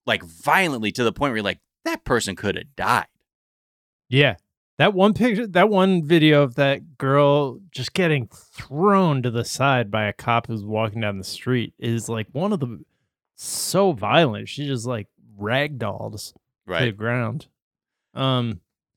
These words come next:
Speaker 2: all right. And then Third Amendment is trending, uh, which seems wild because that's the one about, like, having, uh, redcoats stay in your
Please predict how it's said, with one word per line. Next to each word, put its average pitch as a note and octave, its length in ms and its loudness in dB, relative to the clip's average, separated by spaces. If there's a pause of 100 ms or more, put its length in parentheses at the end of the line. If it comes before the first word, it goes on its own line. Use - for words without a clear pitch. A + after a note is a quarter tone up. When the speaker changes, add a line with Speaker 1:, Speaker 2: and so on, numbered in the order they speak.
(680)
Speaker 2:
all C3+ 120 4
right. C3+ 260 6
And E3+ 180 2
then E3 140 6
Third F3+ 300 8
Amendment F3 640 2
is E3+ 180 0
trending, E3+ 640 0 (200)
uh, B2+ 300 2
which B2+ 300 -4
seems C#3+ 400 -2
wild B2 380 2
because B2+ 300 -2
that's B2+ 240 -4
the C3+ 100 -2
one B2+ 220 -2
about, A#2 500 -2
like, - 480 -14 (180)
having, A#2 520 -6 (880)
uh, A2 260 -2 (100)
redcoats B2+ 760 -2
stay C3 460 2
in B2 120 0
your B2 340 0